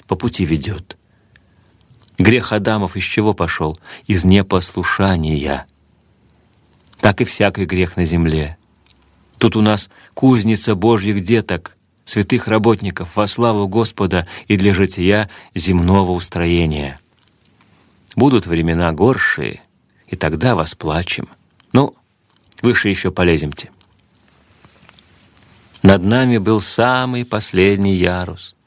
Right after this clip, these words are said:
непроходимый», сказал так отец Федул. «Зрящая труба. Оттуда в подзорную трубу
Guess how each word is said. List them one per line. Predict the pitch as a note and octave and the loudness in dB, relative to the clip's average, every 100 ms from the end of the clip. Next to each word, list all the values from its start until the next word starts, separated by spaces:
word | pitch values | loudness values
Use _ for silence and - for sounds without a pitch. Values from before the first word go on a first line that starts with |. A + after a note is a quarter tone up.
| _ _ _ _ _ _ _ - | _ _ _ _ _ _ _ 2
непроходимый», | F#2+ F2 F2 F2+ F2 F#2 F#2+ E2+ D2+ C#2+ _ _ _ _ _ _ _ _ - | 2 2 -2 0 0 2 2 2 -4 -8 _ _ _ _ _ _ _ _ -12
сказал | - G2 F2+ F#2 | -2 0 2 0
так | F2 F2 E2+ - _ - | -2 -6 -6 -16 _ -10
отец | E2 - E2+ | -8 -4 -6
Федул. | - F2 E2 D2+ D2 _ _ _ _ _ _ _ _ - | -4 -4 -2 -2 -6 _ _ _ _ _ _ _ _ -4
«Зрящая | - G2 G2 - - F2 | 0 2 2 -2 -2 -4
труба. | - F2 F2 D#2 - _ _ _ _ _ _ _ _ _ _ _ _ _ - | -2 -2 -2 -4 -8 _ _ _ _ _ _ _ _ _ _ _ _ _ -6
Оттуда | F#2+ - - B2+ A2 | -6 -6 0 2 2
в | G2 | -4
подзорную | - F#2+ E2 G#2+ G#2 G2+ F#2 | -4 -4 0 0 2 0 0
трубу | - F#2+ F2 A2 G#2 | 0 -2 4 4 4